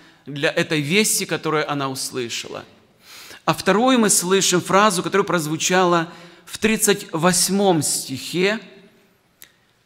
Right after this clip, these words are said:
Следующая фраза: "Тогда Мария сказала: 'Се раба Господня,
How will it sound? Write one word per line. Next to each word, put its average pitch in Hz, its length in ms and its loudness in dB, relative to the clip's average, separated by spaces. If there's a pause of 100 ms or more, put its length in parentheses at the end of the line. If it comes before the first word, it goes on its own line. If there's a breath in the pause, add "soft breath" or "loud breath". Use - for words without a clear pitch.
(440)
Следующая 160 680 2
фраза: 143 440 0
"Тогда 160 240 2
Мария 170 360 2
сказала: 147 800 -2
'Се - 320 0
раба 143 260 2
Господня, 180 800 0